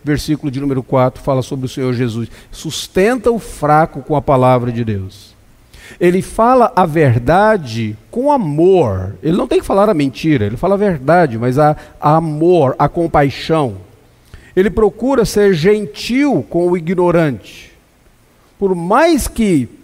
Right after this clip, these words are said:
a participação desta pessoa esteja fora, ou a opinião dela esteja fora da Escritura Sagrada,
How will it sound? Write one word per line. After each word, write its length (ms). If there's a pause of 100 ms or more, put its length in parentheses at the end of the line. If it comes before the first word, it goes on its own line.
(840)
a 100
participação 880
desta 240
pessoa 480
esteja 320
fora, 800
ou 100
a 80
opinião 500
dela 320
esteja 320
fora 600
da 100
Escritura 400
Sagrada, 420